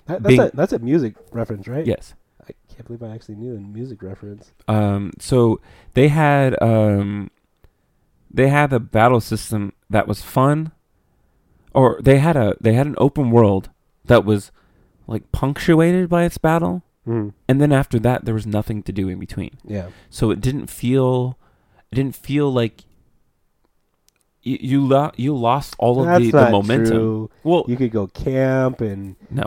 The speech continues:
Speaker 1: and tell
Speaker 2: You
Speaker 1: stories and
Speaker 2: Except you couldn't.
Speaker 1: All right,
Speaker 2: Um,
Speaker 1: we should, we should, uh, we should actually
Speaker 2: Yeah, we'll, we'll res-, we'll reserve
Speaker 1: we'll
Speaker 2: that
Speaker 1: talk
Speaker 2: for
Speaker 1: about
Speaker 2: later.
Speaker 1: Final Fantasy fifteen
Speaker 2: So one
Speaker 1: in
Speaker 2: of the
Speaker 1: like, in, like, a year.
Speaker 2: Okay, so,
Speaker 1: <laughs>
Speaker 2: so he-, so here's the thing.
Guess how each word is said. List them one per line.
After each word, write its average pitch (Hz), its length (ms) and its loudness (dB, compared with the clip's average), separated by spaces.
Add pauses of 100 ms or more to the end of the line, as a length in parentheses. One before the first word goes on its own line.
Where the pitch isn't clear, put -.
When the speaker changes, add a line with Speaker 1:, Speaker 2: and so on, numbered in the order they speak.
(140)
Speaker 1:
and 98 360 -10 (100)
tell 107 180 -2
Speaker 2:
You 98 60 -6
Speaker 1:
stories 110 800 0
and 90 320 -12 (120)
Speaker 2:
Except 98 540 -2
you 101 80 -4
couldn't. - 340 -6 (100)
Speaker 1:
All 110 140 4
right, 117 140 4
Speaker 2:
Um, 117 60 4
Speaker 1:
we 147 80 8
should, - 240 -6
we 135 120 0
should, 139 220 -2
uh, 110 280 -2
we 127 120 2
should 143 140 0
actually 120 280 -2
Speaker 2:
Yeah, 143 120 6
we'll, 143 320 4
we'll 165 180 0
res-, 170 260 2
we'll 151 200 2
reserve 139 140 0
Speaker 1:
we'll 143 140 8
Speaker 2:
that 120 100 2
Speaker 1:
talk 131 80 8
Speaker 2:
for 131 40 4
Speaker 1:
about 123 180 4
Speaker 2:
later. 98 60 0
Speaker 1:
Final 120 180 0
Fantasy 113 320 -8
fifteen 107 500 -10 (140)
Speaker 2:
So 160 240 2
one 139 200 -2
Speaker 1:
in 170 40 4
Speaker 2:
of 165 60 2
the 127 40 4
Speaker 1:
like, - 280 -4
in, 117 120 -6
like, 110 160 -6
a 107 40 -6
year. 101 460 -10 (120)
Speaker 2:
Okay, 143 200 4
so, 156 260 4 (100)
Speaker 1:
<laughs> 170 100 0
Speaker 2:
so 139 140 -2
he-, 139 140 -2 (200)
so - 140 -2
here's 127 140 0
the 127 60 -10
thing. 175 260 -2